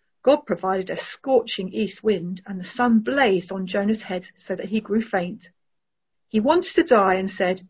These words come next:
"It would be better for me to die than to live." But God said to Jonah, "Is it right for you to be angry about the plant?" "It is," he said. "I'm so angry I wish I were dead."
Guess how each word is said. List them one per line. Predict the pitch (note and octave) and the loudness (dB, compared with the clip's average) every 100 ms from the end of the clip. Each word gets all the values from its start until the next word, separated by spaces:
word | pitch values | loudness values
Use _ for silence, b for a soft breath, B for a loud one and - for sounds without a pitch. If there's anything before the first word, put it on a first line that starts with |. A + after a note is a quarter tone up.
| - _ _ - | -20 _ _ 0
"It | - | 4
would | A3+ | 6
be | G#3 | 6
better | B3 A3 A3+ | 2 2 -2
for | G#3+ | 2
me | A3 A3 | 4 4
to | A3 | 2
die | G#3+ B3+ A3+ G3 | 4 4 6 2
than | F3+ E3+ | 0 -4
to | F#3 | -6
live." | F#3 F3+ A3 - _ _ _ _ _ _ _ _ _ _ _ _ _ _ _ _ _ - | -4 -2 -4 -6 _ _ _ _ _ _ _ _ _ _ _ _ _ _ _ _ _ -4
But | - | -2
God | D4+ F#4+ | 2 0
said | - G3 - | 0 -4 -4
to | G#3 G3 | -6 -6
Jonah, | F#3+ F3 F3 G#3+ C#4 _ _ _ _ _ _ _ _ | -4 -4 -4 -8 -8 _ _ _ _ _ _ _ _
"Is | - | -2
it | - | 0
right | B3 F3+ - | 0 -2 -4
for | - | -10
you | F#3 F#3 | -10 -8
to | |
be | F#3+ - | -10 -8
angry | F#3 F3 F3 | -8 -6 -6
about | E3+ F3 - | -8 -10 -12
the | F3 | -16
plant?" | - F3 F#3 A3+ - _ _ _ _ _ _ | -12 -10 -8 -10 -12 _ _ _ _ _ _
"It | - F4 - - | 4 4 2 4
is," | A3 F3+ - | 6 6 0
he | - | -12
said. | F3+ F#3+ F3+ - | -8 -6 -6 -2
"I'm | B3 D4+ | 2 2
so | D4 F#4+ C#4+ | 4 4 6
angry | G#3 G#3+ A3+ | 4 4 4
I | F#3+ | 4
wish | G3 D4+ C4+ | 2 2 4
I | B3 | 6
were | A3 | 6
dead." | E3 E3 | 4 -4